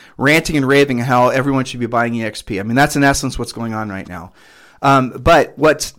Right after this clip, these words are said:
this company has quickly becoming, and this is the thing, I've never been, the only thing I can, um, sort of emotionally attach this to is the success, the success we've had in our own coaching business. And frankly, in our,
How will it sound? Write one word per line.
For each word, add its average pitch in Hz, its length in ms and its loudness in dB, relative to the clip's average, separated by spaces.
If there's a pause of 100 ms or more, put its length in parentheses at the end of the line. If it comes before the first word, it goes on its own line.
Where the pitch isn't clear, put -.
this 165 180 0
company 175 440 -2
has 135 240 -6
quickly 175 400 -4
becoming, 123 640 -2
and 120 180 -4
this 165 140 -2
is 180 100 -8
the 151 100 -6
thing, 143 440 -8
I've 214 160 4
never 160 200 -2
been, 120 200 -8 (280)
the 175 140 -6
only 214 320 -2
thing 226 240 -6
I 160 80 -2
can, 135 320 -10
um, 104 440 -6 (1040)
sort 143 220 0
of 127 60 -6
emotionally 135 440 0
attach 120 380 -6
this 131 180 -8
to 131 400 -4
is 120 140 -12
the 120 100 -10
success, 135 600 -8
the 127 180 -12
success 139 540 -6
we've 123 120 -6
had 123 200 -4
in 117 40 -8
our 110 140 -10
own 120 160 -6
coaching 123 340 -8
business. 135 460 -10
And 139 300 -8
frankly, 170 440 -2 (520)
in 139 80 -2
our, 139 180 2